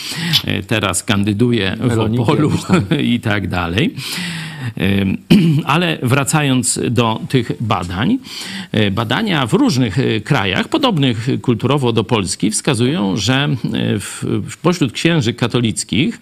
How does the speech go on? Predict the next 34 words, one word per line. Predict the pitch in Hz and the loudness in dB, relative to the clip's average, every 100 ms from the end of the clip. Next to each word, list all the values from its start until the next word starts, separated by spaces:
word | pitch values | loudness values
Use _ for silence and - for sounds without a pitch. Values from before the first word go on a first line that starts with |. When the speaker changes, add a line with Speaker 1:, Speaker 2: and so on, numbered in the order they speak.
| - - - - | -16 -18 -12 0
Speaker 1:
regularnie | 156 180 214 147 104 95 | 2 4 2 2 0 2
wychodzi | 113 131 139 104 101 | 2 2 2 0 -2
to | 104 | -2
w | 98 | -2
badaniach, | 110 110 90 85 202 196 | -2 -2 -4 -4 -2 -2
między | 139 147 123 123 | 0 0 0 0
sześć | 185 196 156 | 0 0 0
a | |
dziesięć | 113 160 165 139 | 0 0 0 -2
procent | - 131 135 139 120 | 0 0 0 -2 0
to | 135 | 0
pedofile, | 139 131 143 156 110 - - - | 2 2 2 2 0 -4 -12 -8
czyli | 107 104 | -2 -2
ci, | - 139 | 0 -2
c-, | - | -2
którzy | - 127 110 | -4 -2 0
gwałcą, | 101 123 131 120 123 117 | 2 2 2 0 0 0
molestują | 117 135 120 - 117 107 120 | 2 2 0 0 0 2 0
dzieci. | 113 107 - - - - - - 185 - | 2 0 -2 -8 -12 -16 -14 -12 -12 -14
W | - | 0
Polsce | 202 262 196 | 0 2 2
myślę, | 160 196 190 | 2 2 2
że | 143 | 0
to | 147 165 | 2 2
zjawisko | 147 131 151 - 143 | 2 2 0 0 2
może | 139 139 | 2 2
być | 131 127 | 0 2
nawet | 139 131 131 | 2 2 2
większe. | 120 143 104 - - - _ - | 2 2 0 -4 -6 -12 _ -10
Nie? | - - 202 - - 185 165 - 101 | -4 -2 -2 -4 -12 -10 -10 -4 -2
E, | 101 92 | 0 -2
dalej | 95 131 160 127 | 0 2 2 2
jest | 117 - | 0 2
niechęć | 139 143 131 120 113 - | 2 2 2 0 0 -2